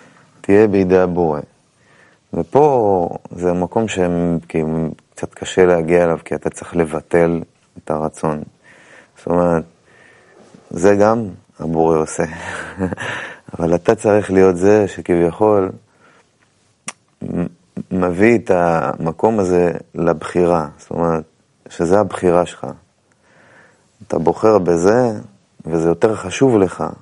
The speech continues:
מהרצון לקבל. חשיבות שלך,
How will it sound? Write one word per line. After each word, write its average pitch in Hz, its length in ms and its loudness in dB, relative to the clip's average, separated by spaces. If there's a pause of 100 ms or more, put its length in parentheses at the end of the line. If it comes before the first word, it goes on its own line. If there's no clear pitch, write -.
(440)
מהרצון 82 560 -2
לקבל. 78 380 -4 (640)
חשיבות 107 560 2
שלך, - 200 -10